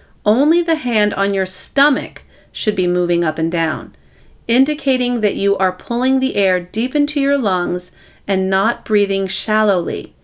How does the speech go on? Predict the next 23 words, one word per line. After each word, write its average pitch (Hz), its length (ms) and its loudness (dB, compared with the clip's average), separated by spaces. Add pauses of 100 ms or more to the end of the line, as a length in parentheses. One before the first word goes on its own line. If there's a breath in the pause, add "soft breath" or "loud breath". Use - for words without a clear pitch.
(540 soft breath)
Progressive 269 600 0
muscle 269 480 2
relaxation 165 1040 -2 (260 soft breath)
involves 208 540 2
focusing 240 560 -2
on 202 180 0
specific 285 680 -4
muscles 220 460 0
in 208 120 2
the 185 80 -2
body, 196 560 0 (420 soft breath)
feeling 285 640 0
them, 285 480 0 (300 soft breath)
detecting 214 640 0
any 277 320 2
tenseness, 202 840 -4 (400 soft breath)
and 208 160 2
intentionally 277 920 2
relaxing 202 960 0
each 254 360 -2
group 214 320 2
of 208 160 0
muscles 175 640 -4